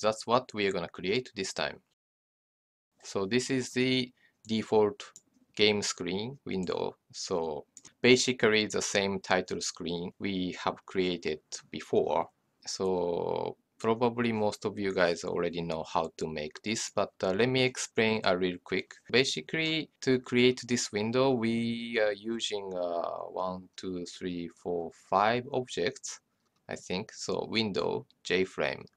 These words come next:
title name panel. So we placed this title name panel around here and, uh,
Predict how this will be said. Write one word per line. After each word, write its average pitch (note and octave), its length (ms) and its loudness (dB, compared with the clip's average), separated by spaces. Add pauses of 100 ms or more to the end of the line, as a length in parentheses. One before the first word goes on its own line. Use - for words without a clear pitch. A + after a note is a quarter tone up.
(320)
title F#2 420 -2
name F2 280 -2 (100)
panel. D3 480 -2 (600)
So - 140 -6
we F#2 200 0
placed F2 520 0
this E2 180 -4
title F#2+ 380 0
name F#2 300 0
panel B2 380 2
around G2+ 400 2
here B2+ 420 -2 (400)
and, F2+ 300 -2
uh, E2+ 60 -2